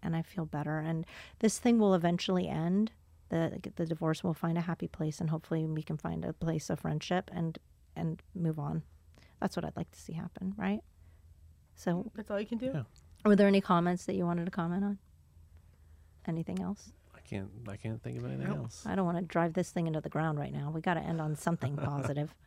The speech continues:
Speaker 1: What do you think,
Speaker 2: New
Speaker 1: Nikki?
Speaker 2: chapters, new beginnings.
Speaker 1: New beginnings.
Speaker 2: Cheers.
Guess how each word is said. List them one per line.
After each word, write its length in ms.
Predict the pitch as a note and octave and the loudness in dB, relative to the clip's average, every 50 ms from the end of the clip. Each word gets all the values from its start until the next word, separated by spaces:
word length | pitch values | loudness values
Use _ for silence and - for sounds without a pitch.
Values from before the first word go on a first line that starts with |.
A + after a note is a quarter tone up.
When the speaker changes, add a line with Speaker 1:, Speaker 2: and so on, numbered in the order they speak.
| - - - - _ _ - - | -20 -20 -20 -20 _ _ -4 4
Speaker 1:
What 120 | G#3+ F#3+ | 6 8
do 60 | G3+ G#3+ | 10 10
you 80 | E3+ | 8
think, 420 | D#3 - - - - G3+ F#3+ - - - - - D4 A#3 - | 6 4 6 6 6 6 6 0 -4 -6 -6 -6 -6 -2 6
Speaker 2:
New 160 | A3+ A3 C#4 | 8 12 12
Speaker 1:
Nikki? 140 | E4+ - G#3+ | 12 12 12
Speaker 2:
chapters, 500 | C#4+ C4+ B3+ B3 - - F#3 E3+ E3 - | 12 12 12 12 10 8 6 8 10 10
new 100 | A#3 B3+ | 10 10
beginnings. 560 | G3+ A3+ - G3+ F3 D#3 C3+ B2+ G#2+ B2+ - | 10 8 6 4 4 4 0 -2 -4 2 6
Speaker 1:
New 160 | G#3 G#3+ A3+ | 8 10 10
beginnings. 600 | G#3 G3+ A3 A3+ G#3 G#3+ G#3+ A3+ A#3+ B3+ - - | 10 10 8 8 10 10 10 8 6 4 2 -2
Speaker 2:
Cheers. 80 | - | -8